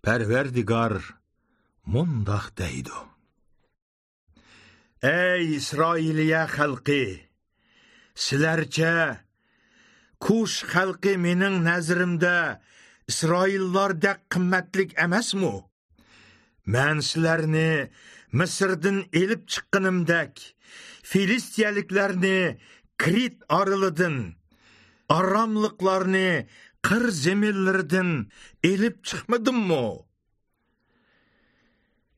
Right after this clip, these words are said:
Мен, игәңлар Пәрвәрдигар, сезләрнең гунахка толган патшаһлыкларга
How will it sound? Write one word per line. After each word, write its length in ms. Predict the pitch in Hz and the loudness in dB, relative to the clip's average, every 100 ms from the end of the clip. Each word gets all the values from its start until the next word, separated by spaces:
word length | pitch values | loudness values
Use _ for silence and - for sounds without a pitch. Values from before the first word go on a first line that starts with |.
| - | -6
Мен, 680 | 90 135 165 170 170 170 180 | 0 2 2 2 0 -2 0
игәңлар 800 | 165 156 165 175 165 160 170 151 | -2 0 0 0 0 2 2 0
Пәрвәрдигар, 1120 | 131 156 165 160 170 151 156 160 170 160 147 - _ _ - _ | -2 0 2 0 0 -2 0 2 2 0 -4 -10 _ _ -20 _
сезләрнең 920 | - - 139 165 185 185 185 196 190 143 | -8 -4 0 0 0 0 0 0 0 0
гунахка 560 | 160 180 180 143 - 202 | 0 0 -2 -4 -4 -2
толган 600 | 170 190 165 190 190 - | 0 -2 0 0 0 0
патшаһлыкларга 1500 | 175 175 - 185 147 185 - 180 185 185 160 156 160 143 104 | -2 -2 0 -2 0 -2 0 0 2 2 0 0 2 0 -4